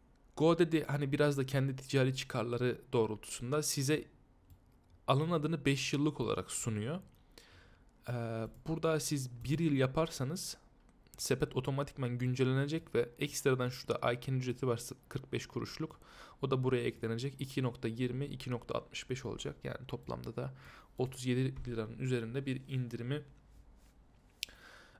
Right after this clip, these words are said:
kullanmış olacaksınız. Öde-, ödeme adımına geçiyorsunuz. Kullanıcı adı ve şifrenizi giriyorsunuz ve de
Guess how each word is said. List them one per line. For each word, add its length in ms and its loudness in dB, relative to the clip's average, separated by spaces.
kullanmış 500 0
olacaksınız. 640 -2
Öde-, 220 4
ödeme 440 2
adımına 340 2
geçiyorsunuz. 640 -2
Kullanıcı 560 -2
adı 160 -2
ve 80 -6
şifrenizi 560 -6
giriyorsunuz 640 -2
ve 140 4
de 100 0